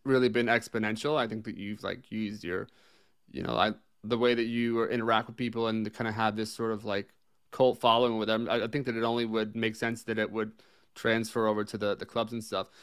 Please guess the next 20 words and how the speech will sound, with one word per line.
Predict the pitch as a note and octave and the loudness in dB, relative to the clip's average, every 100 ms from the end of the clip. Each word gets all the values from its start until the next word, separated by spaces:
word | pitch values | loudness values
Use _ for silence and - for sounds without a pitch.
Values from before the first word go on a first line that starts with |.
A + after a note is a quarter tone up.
| - _ - | -20 _ 6
I | D#3+ | 10
know | F#3 | 10
that | F3 | 10
you | D#3 | 8
like | D3+ | 6
the | C#3+ | 6
creative | A2+ C#3 C3+ C#3 | 0 2 4 4
side | C3+ D3 D3 | 4 4 4
of | D3 | 4
it, | B2+ | 4
like, | B2 | 2
with | B2 A2 | 0 -2
the | A2 | -4
stems | - C#3+ C3 B2+ C3 B2 | 0 4 4 4 2 2
and | A#2+ A2+ A2+ | 2 0 2
with, | A#2 A2 | 0 0
with | C3 | 2
everything | A#2 A#2+ A#2+ A#2+ | 4 4 2 4
else | A#2 A#2 A#2 - | 6 6 4 2
and, | A#2 A2 | -2 -2